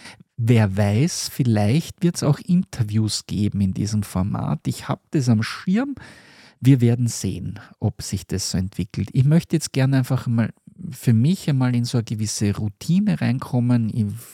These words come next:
will's einfach mal machen und, ähm, und dann sehen wir weiter. Äh, denn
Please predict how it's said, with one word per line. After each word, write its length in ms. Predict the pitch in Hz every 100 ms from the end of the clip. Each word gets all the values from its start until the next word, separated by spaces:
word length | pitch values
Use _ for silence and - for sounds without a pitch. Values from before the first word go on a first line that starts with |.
| -
will's 340 | 143 117 -
einfach 320 | 120 110 107 -
mal 160 | 95
machen 480 | 98 101 - - 139 - - - _ _ _ _ _
und, 580 | 117 117 117 110 - -
ähm, 460 | 113 107 104 104 - -
und 180 | - -
dann 80 | 98
sehen 280 | - 101
wir 160 | 95 98
weiter. 480 | 85 - - 117 123 _ _
Äh, 320 | - 98 104 104 - _
denn 320 | 113 131 214